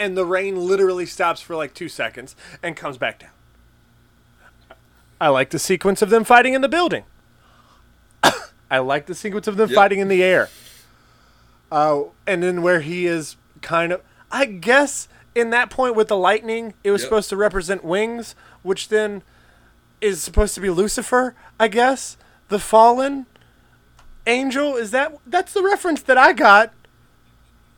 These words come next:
Speaker 1: Because I was also watching it with
Speaker 2: That,
Speaker 1: Patron,
Speaker 2: that
Speaker 1: 'cause
Speaker 2: makes
Speaker 1: this
Speaker 2: the
Speaker 1: is the
Speaker 2: most
Speaker 1: last
Speaker 2: sense.
Speaker 1: forty minutes
Speaker 2: I
Speaker 1: I
Speaker 2: think that
Speaker 1: mentioned I
Speaker 2: makes the
Speaker 1: texted
Speaker 2: most
Speaker 1: you today
Speaker 2: sense.
Speaker 1: that I was watching.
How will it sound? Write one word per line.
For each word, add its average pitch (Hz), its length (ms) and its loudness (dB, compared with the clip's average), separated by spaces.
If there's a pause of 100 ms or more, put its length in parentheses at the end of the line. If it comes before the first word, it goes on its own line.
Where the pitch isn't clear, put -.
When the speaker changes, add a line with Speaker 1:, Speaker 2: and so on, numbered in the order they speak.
(1080)
Speaker 1:
Because 233 380 -6
I 233 120 -2
was 240 160 -4
also 254 300 -2
watching 190 400 0
it 214 80 -4
with 196 160 -8
Speaker 2:
That, 185 140 -4
Speaker 1:
Patron, 156 320 -2
Speaker 2:
that 143 120 -4
Speaker 1:
'cause 151 120 -6
Speaker 2:
makes 156 60 -4
Speaker 1:
this 170 120 -6
Speaker 2:
the 180 80 -12
Speaker 1:
is - 60 -10
the 143 60 -8
Speaker 2:
most 143 80 0
Speaker 1:
last 147 180 4
Speaker 2:
sense. 147 100 -12
Speaker 1:
forty 160 180 -6
minutes 156 300 -6
Speaker 2:
I 147 60 -2
Speaker 1:
I - 20 -2
Speaker 2:
think 139 80 -4
that 135 100 -6
Speaker 1:
mentioned 139 220 -8
I - 40 -8
Speaker 2:
makes 120 140 -6
the 147 60 -4
Speaker 1:
texted 95 160 -8
Speaker 2:
most 87 120 -14
Speaker 1:
you 131 100 -4
today 117 300 -6
Speaker 2:
sense. 175 60 -6
Speaker 1:
that 185 120 -4
I 190 40 -2
was 208 160 -4
watching. 226 480 -6